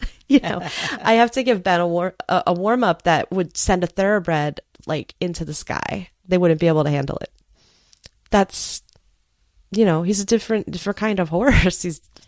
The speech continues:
Speaker 1: mentally and physically not like a thoroughbred.
Speaker 2: I think
Speaker 1: And
Speaker 2: that he
Speaker 1: so
Speaker 2: brings
Speaker 1: the
Speaker 2: up an
Speaker 1: trainer has to
Speaker 2: amazing
Speaker 1: be
Speaker 2: point.
Speaker 1: like,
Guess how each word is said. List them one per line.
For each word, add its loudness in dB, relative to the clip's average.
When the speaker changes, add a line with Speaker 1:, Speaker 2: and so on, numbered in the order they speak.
Speaker 1:
mentally 2
and 0
physically -2
not -2
like -2
a -2
thoroughbred. -6
Speaker 2:
I 0
think 2
Speaker 1:
And 4
Speaker 2:
that 4
he -6
Speaker 1:
so -2
Speaker 2:
brings 2
Speaker 1:
the 0
Speaker 2:
up -6
an 0
Speaker 1:
trainer 0
has 2
to 2
Speaker 2:
amazing -2
Speaker 1:
be -8
Speaker 2:
point. -8
Speaker 1:
like, -14